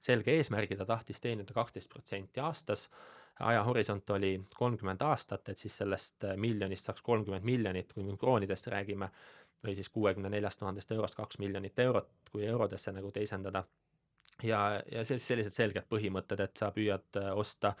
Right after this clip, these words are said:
alahinnatud ettevõtteid, millel on suur potentsiaal ja, ja noh, need hästi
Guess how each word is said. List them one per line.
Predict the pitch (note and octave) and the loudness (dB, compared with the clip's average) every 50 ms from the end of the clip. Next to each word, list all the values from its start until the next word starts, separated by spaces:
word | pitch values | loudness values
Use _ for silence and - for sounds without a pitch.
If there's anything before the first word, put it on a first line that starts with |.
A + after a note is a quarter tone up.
| - - - - - - - | -10 -18 -20 -20 -20 -2 2
alahinnatud | G#2+ A2 G#2 G2+ G#2+ G#2+ G#2 G2 - - - G#2 F#2+ F#2+ - - | 4 6 6 6 4 2 0 0 -2 0 -2 -4 -4 -4 -6 -4
ettevõtteid, | A2 G#2+ G#2+ - _ - G2 G2 F#2 - G#2 G2 | -2 -2 -2 -2 _ 0 0 0 0 -2 -4 -4
millel | F#2+ G2 G2 G2 | -2 -4 -4 -4
on | G2 F#2+ F#2 | -4 -6 -4
suur | - A2+ G#2 G2 F#2 | -4 -2 -2 -2 -2
potentsiaal | - G#2 - - G#2 G2 - - G#2+ G2+ G2 F#2+ F#2 F#2+ | -6 -8 -6 -6 -8 -6 0 2 4 4 4 4 2 2
ja, | F#2+ F#2+ G2 G2 G2+ G2 A#2+ | 2 2 2 0 -2 -2 0
ja | B2 A2+ | 0 2
noh, | A#2+ B2 A#2 - | 2 0 -2 0
need | A#2+ A2 A2 - | -2 -2 0 -2
hästi | B2+ - - G#2+ | -4 -4 -4 -6